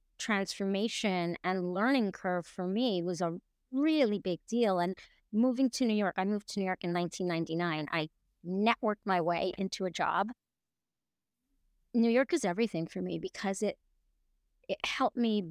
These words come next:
be me. It helped me grow into Fireball. And I found who I was reflected in the people around me, because everyone in New York is different and from somewhere else and has a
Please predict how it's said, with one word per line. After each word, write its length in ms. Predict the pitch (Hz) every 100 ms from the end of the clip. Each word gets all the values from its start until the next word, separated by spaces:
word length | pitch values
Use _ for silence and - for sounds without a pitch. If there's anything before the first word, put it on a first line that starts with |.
| 160
be 120 | 226 208
me. 300 | 185 165 -
It 100 | 180
helped 320 | - 226 233
me 100 | 247
grow 300 | 220 208 208
into 460 | 214 226 - 180 165
Fireball. 640 | - - 170 170 165 160 -
And 280 | 180 175 180 _ _ _ -
I 140 | 226
found 760 | - - 202 208 208 214 208 - _ _
who 240 | - 262
I 140 | 240 208
was 640 | 202 202 180 196 - - - _ _ _ _ -
reflected 640 | 214 - - 262 262 233
in 80 | 226
the 60 | 220
people 320 | - 196 180
around 400 | 175 196 226 196
me, 220 | 165 - _ _ _ -
because 180 | 220
everyone 340 | 247 302 294 226
in 120 | 202
New 80 | 190
York 240 | 190 185
is 140 | 180 -
different 440 | 180 - 175 175
and 120 | 190
from 140 | - 196
somewhere 360 | - 202 202
else 320 | 180 170 175 -
and 80 | 170
has 160 | 190
a 120 | 180